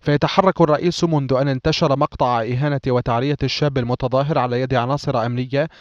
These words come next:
خالفوا القانون، يتحرك بأوامر التحقيق الفوري، وتتحرك كل الجهات الأمنية والرسمية، ويأخذ القضاء طريقه نحو معاقبة الفاعلين.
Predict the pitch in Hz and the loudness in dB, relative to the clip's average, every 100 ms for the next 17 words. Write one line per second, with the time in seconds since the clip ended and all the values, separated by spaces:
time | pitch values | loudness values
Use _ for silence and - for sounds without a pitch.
0 | - - 156 147 131 131 107 - 127 131 | -20 -4 0 2 2 0 -2 -2 0 0
1 | 165 170 - - 107 117 - 147 - 135 | -2 -6 -10 -8 -6 -4 -2 -2 0 0
2 | 127 127 139 151 131 131 131 - 147 131 | 0 2 2 2 0 -2 -6 -6 -6 -4
3 | 120 127 120 151 160 - - 107 113 123 | -2 -2 0 -2 -6 -16 -10 -6 -6 -6
4 | - 147 143 - - 147 131 123 135 151 | -2 0 0 -2 0 2 2 2 0 -2
5 | 131 127 135 143 135 131 127 - 139 127 | -2 -2 -2 -2 0 0 -2 -4 -4 -2
6 | 151 - - 117 131 156 156 139 127 - | -2 -6 -8 -4 -2 -2 0 0 0 0
7 | 131 143 123 123 139 139 123 110 131 127 | 2 2 2 0 -2 -2 -2 0 -2 -2
8 | 131 123 117 107 117 151 139 120 120 - | -4 -2 -2 -2 -2 -2 -2 -2 -4 -2
9 | 123 113 117 104 | -2 -2 -4 -8